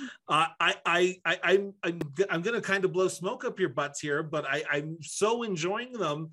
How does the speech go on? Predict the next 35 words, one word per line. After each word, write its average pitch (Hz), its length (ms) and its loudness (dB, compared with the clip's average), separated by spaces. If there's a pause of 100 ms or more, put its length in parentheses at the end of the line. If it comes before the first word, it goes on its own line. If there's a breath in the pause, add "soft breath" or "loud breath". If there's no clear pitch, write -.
(380 loud breath)
It 190 180 8
takes 226 380 4
me 240 200 -4
back 202 460 2
to, 196 300 6
like 180 320 4
you, 233 320 2
I 190 220 4 (100)
came 180 260 -2
from 165 160 -4
the 151 120 -4
radio 143 340 0
days, 143 460 2 (300 loud breath)
the 175 100 6
ra-, 175 360 2
the 190 240 2 (260)
radio 196 560 4
theater, 196 580 -2
and 151 160 0
I'm 165 100 -2
like, 170 200 -2 (100)
"This 175 260 0
is 185 160 -2
what 170 200 -4
I 160 100 0
grew 147 280 -8
up 202 200 -2
on." 117 200 -4 (380 loud breath)
So 202 140 6
how 233 220 4
does 269 180 -2
a 220 80 0
friendship 220 640 2
like 185 240 0
this 208 420 0